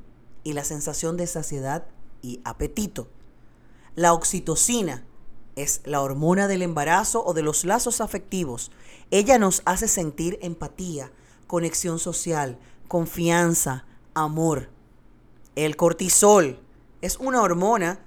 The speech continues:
parte del sistema de alarma del cuerpo.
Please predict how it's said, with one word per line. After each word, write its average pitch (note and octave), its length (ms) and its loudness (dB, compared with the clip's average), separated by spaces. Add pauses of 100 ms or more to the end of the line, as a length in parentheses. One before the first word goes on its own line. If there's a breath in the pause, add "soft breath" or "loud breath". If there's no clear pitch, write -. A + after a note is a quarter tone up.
(200)
parte A#3+ 380 6
del G3 200 -2
sistema G#3 640 -4
de E3+ 220 0
alarma F3+ 480 0
del E3+ 160 -6
cuerpo. C#3 460 -10